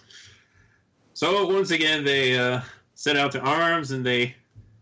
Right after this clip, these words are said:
have many more battles. And this is where Shita fights the Pugilists.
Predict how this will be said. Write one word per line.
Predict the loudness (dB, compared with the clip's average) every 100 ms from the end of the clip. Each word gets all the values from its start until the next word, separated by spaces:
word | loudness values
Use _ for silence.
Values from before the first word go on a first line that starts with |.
| _
have | -2 -2 0
many | 0 2 0
more | -2 -4
battles. | -2 0 0 -2 -6 -14 -16 -18 -20 _ _ _ _ -8
And | -4 2
this | 2 2
is | -2
where | 0 -2 -6 _ _ _ _
Shita | -8 -4 0 0
fights | 2 2 2 -2 -4
the | -2 -2 -2 -4 -6
Pugilists. | 0 0 0 2 2 2 0 -4 -6 -8